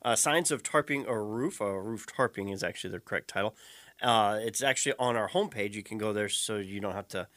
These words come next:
get lost in YouTube trying to find it. And, uh, we need to put a playlist together to put, uh, the, that and the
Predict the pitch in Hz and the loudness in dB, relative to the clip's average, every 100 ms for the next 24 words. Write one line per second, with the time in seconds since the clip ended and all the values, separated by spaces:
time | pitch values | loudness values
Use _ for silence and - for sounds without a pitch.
0 | - - - - 120 113 104 98 - 101 | -20 -20 -20 -4 -2 2 2 2 -2 -6
1 | 98 135 - 107 98 104 92 87 - 90 | -2 -2 -2 -6 -6 -4 -4 -4 -8 -4
2 | 92 95 101 - 98 95 98 90 - - | -4 -2 -6 -4 -4 -2 -4 -6 -16 -20
3 | - 120 110 120 131 113 - 107 - 131 | -8 -2 0 4 4 4 0 -2 2 4
4 | 139 110 - - 98 98 101 95 92 - | 6 4 0 -4 -2 0 2 0 -2 -6
5 | 107 _ - 92 87 85 85 - 73 60 | -10 _ -4 -2 -2 -4 -8 -10 -10 -12
6 | _ _ _ _ _ _ _ _ _ - | _ _ _ _ _ _ _ _ _ -6
7 | 113 110 110 - 110 98 92 | 2 4 4 0 -6 -4 -8